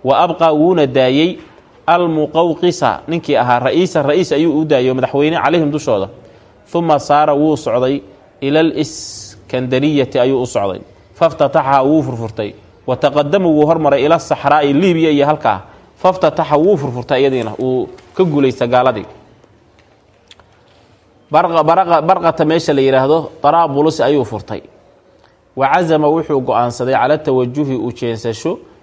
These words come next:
ilaa Tuunisa, Tuunis uu u jeensaday iyo wal Jazaa'iri, Jazaa'ir. Fa nahaahu Cumaru, Cumar baa ka reebay, radiyallahu canhu. Waqcata al-Jisri, Jisriga labadiisii dhacdo, waa ciwaano waxaanu. Jahaza Cumaru, Cumar baa diyaariyey jeyshan ciidan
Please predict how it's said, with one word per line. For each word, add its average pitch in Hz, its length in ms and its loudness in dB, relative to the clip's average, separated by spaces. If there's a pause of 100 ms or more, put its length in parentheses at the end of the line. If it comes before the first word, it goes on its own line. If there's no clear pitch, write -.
(120)
ilaa 120 240 0
Tuunisa, 131 540 -4
Tuunis 139 360 -6
uu 127 100 -6
u 135 60 -6
jeensaday 123 440 -6
iyo 120 140 -2
wal 131 120 -2
Jazaa'iri, 120 520 -2
Jazaa'ir. 117 480 -2 (680)
Fa 123 160 -2
nahaahu 143 480 2
Cumaru, 139 320 -2
Cumar 143 260 -2
baa 120 180 2
ka 139 160 -4
reebay, 117 400 -2
radiyallahu 120 500 0
canhu. 107 400 -4 (920)
Waqcata 156 720 2
al-Jisri, 135 680 -2 (320)
Jisriga 156 460 -2
labadiisii 147 500 0
dhacdo, 110 420 0
waa 120 200 0
ciwaano 135 360 0
waxaanu. 101 340 -4 (840)
Jahaza 165 520 0
Cumaru, 151 340 0
Cumar 160 200 0
baa 131 160 0
diyaariyey 127 440 0
jeyshan 143 420 -2
ciidan 131 300 0